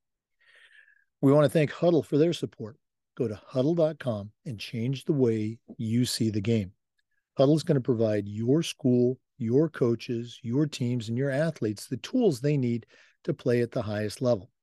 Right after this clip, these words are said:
It's gonna be a professional grade solution to the challenges that you face. Go to huddle dot com and see why we believe in sports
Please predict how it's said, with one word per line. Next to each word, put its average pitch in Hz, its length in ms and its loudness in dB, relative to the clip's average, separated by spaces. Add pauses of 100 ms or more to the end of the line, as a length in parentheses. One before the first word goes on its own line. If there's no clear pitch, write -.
(240)
It's - 100 -16
gonna 180 160 2
be 147 180 6
a 120 60 4
professional - 920 -4
grade 123 300 2
solution 120 580 0 (360)
to 131 100 2
the 113 80 0
challenges 120 640 0
that 110 120 -2
you 113 380 -4
face. 101 420 -4 (840)
Go 143 120 6
to 117 80 2
huddle 151 300 2
dot 131 260 2
com 101 340 0
and 104 80 -10
see 120 160 -2
why 107 220 0
we 110 260 2
believe 165 260 4
in 202 60 2
sports 110 460 -2